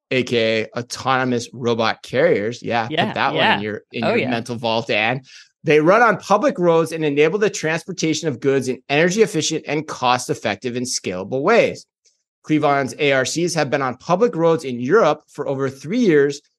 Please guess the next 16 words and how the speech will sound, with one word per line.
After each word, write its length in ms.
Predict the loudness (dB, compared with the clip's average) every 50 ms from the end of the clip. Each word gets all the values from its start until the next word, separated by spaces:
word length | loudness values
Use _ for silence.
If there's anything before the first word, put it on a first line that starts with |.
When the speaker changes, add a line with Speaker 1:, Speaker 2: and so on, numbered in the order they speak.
| _ _ _ _
Speaker 1:
and 140 | -12 -10 -4
have 360 | -2 0 0 0 0 -4 -8
proved 320 | -6 -2 0 0 0 -2 -4
to 60 | -6
be 140 | -6 -4 -4
safe 420 | -4 -4 -4 -2 0 0 0 0 -2 -8 _
and 260 | -4 -2 0 0 2 2
reliable 640 | 2 4 4 4 4 2 2 0 -2 -4 -4 -8 _ _ _ _ _ -2
with 300 | 0 2 2 2 2 -2
a 60 | -2
perfect 460 | -2 0 -2 -2 0 0 0 -2 -2
safety 460 | -2 -6 -4 -4 -6 -6 -6 -8 -10 -8
record 400 | -8 -8 -8 -8 -10 -10 -6 -4
thus 180 | -4 -4 -4
far. 360 | -2 2 4 4 4 2 0 _ _ _ _ _ _ _ _ -2
And 380 | 0 2 2 2 0 -4 -8